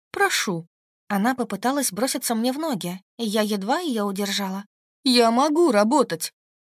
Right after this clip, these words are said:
«Я не собираюсь», — начала было я и осеклась, вспомнив, что нанимала ее не я.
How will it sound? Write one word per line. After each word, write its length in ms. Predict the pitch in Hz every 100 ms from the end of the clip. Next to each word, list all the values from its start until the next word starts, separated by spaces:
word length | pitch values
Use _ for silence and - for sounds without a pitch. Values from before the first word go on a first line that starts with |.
| _
«Я 240 | 180 185 190
не 120 | 208
собираюсь», — 720 | - 220 262 311 247 165 - _ _ _ -
начала 440 | 208 196 220 196
было 200 | 185 185
я 260 | 175 262 302 _
и 100 | 214
осеклась, 640 | 220 - 269 233 185 - - _ _
вспомнив, 680 | - - 254 311 214 165 _ _ _
что 280 | - - 208
нанимала 480 | 196 196 220 359 269
ее 340 | 175 175 170
не 200 | 196 302
я. 200 | 185